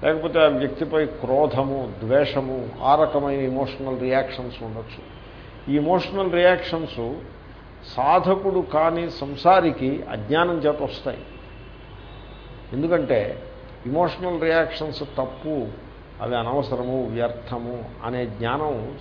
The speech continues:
సంసారులకు ఉండదు. కాబట్టి వాళ్ళు ఎమోషనల్ రియాక్షన్స్ అన్నీ కూడా చాలా కరెక్ట్ అనే అనుకుంటారు, చాలా కరెక్ట్ అనే అనుకుంటారు.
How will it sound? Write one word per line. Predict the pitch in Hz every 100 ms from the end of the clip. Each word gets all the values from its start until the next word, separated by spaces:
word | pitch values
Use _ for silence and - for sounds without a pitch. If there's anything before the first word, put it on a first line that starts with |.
| -
సంసారులకు | 120 123 143 139 135 127 120
ఉండదు. | 104 127 120 - - - - - - - - -
కాబట్టి | 135 180 180 131
వాళ్ళు | 139 135
ఎమోషనల్ | 131 160 147 165 170 151
రియాక్షన్స్ | 156 156 151 - 156 131
అన్నీ | 143 147
కూడా | 151 156 147
చాలా | 139
కరెక్ట్ | 139 131 131 - 131
అనే | 131
అనుకుంటారు, | 147 127 113 139 107 113 - - - - - - - - - - - - - - -
చాలా | 117
కరెక్ట్ | 131 123 123 -
అనే | 139 139
అనుకుంటారు. | 139 113 113 - -